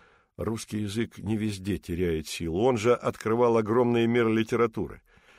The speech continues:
Грузинскую поэзию переводили лучшие поэты России: и Пастернак, и Антокольский. У Межерова потрясающие переводы были, и Вознесенский их переводил, Волков, Заболоцкий, Евтушенко, конечно.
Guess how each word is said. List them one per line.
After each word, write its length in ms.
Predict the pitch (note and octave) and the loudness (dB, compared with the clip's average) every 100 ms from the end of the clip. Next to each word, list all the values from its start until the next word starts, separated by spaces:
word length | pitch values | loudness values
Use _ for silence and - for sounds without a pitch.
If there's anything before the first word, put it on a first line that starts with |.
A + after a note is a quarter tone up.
| - | -8
Грузинскую 720 | G2+ C3+ B2 C#3+ - C3+ C3+ | -2 0 2 0 0 2 0
поэзию 680 | A#2 B2+ C#3 C#3 A#2+ C3+ A#2 | 2 4 4 4 2 2 2
переводили 580 | A#2+ A#2+ A#2+ A#2+ B2+ B2 | 0 2 2 2 2 2
лучшие 460 | B2+ B2+ - B2 | 2 -2 0 0
поэты 440 | A2+ A#2+ A#2 A2 A2+ | 2 2 2 2 2
России: 500 | A2 - F#2 F#2+ A#2+ | 0 -2 -2 -2 -2
и 60 | |
Пастернак, 760 | A2+ A#2 - A2+ G#2 F2+ D#2 - | -2 -6 -4 -4 -2 -4 -6 -6
и 40 | |
Антокольский. 840 | G2+ G2 G#2 A2 E2+ - - D#2+ - - - - | -4 -4 -6 -2 -4 -4 -8 -8 -10 -20 -20 -4
У 120 | C3+ | 0
Межерова 720 | C#3 D3+ C3 B2 A#2+ A2+ G#2 - - - | 4 4 4 6 6 6 4 0 -18 -2
потрясающие 1000 | B2+ B2+ A#2+ A2+ A#2 G#2 F#2 - F2+ F2+ | 0 2 0 0 2 2 0 -4 -4 -4
переводы 640 | - A2 G#2 G2+ F#2 F2 | -2 -2 0 0 0 0
были, 280 | D#2+ E2 F2 | -2 -2 0
и 120 | D3+ | 2
Вознесенский 960 | C3+ C3+ A#2+ C3+ - D3 B2 - - G2+ | 2 0 0 -2 -2 0 0 -2 -4 -6
их 120 | - | -6
переводил, 640 | - G2 G2 F#2+ F#2 D2+ - - _ | -4 0 2 2 0 -4 -8 -20 _
Волков, 420 | F2 F#2 - - | -2 -2 -2 -8
Заболоцкий, 840 | D2+ A#2 A#2+ G2 A2+ A#2+ - F2+ - _ - | -4 0 2 0 -2 -4 -8 -12 -14 _ -12
Евтушенко, 540 | E2+ - - D2+ - | -12 -8 -8 -8 -6
конечно. 640 | - G2+ A#2 A2 - - | 0 2 4 2 -2 -14